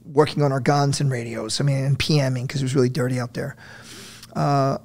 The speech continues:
I just remember in the periphery noticing all this. So Johnny Walker Lind was wounded by, I think, Green Berets or cag or fuck,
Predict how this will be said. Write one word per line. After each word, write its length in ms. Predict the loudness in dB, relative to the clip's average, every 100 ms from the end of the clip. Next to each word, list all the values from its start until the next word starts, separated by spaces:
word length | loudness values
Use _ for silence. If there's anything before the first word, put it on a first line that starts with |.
| -14 _
I 80 | 2
just 240 | 6 6 8
remember 300 | 8 10 8
in 40 |
the 60 | 10
periphery 460 | 8 8 6 2
noticing 440 | 2 2 2 2 2
all 200 | 0 0
this. 360 | 0 -2 -4 -8 -18 -10
So 160 | 2 4
Johnny 380 | 8 8 8 8
Walker 340 | 8 8 8
Lind 480 | 8 8 8 4 -2 -10 -20 0
was 440 | 2 4 2 -4 -8 -14 0
wounded 720 | 6 8 8 8 10 8 4 -8 -20 -20 -20 -4
by, 440 | 0 4 4 4 2
I 140 | -2
think, 280 | 0 4 4
Green 220 | 6 6 6
Berets 580 | 6 8 8 6 2 2
or 180 | 2
cag 480 | 2 0 0 0 -2
or 420 | 2 4 4 2 -2 -20 -20
fuck, 300 | -12 -4 -4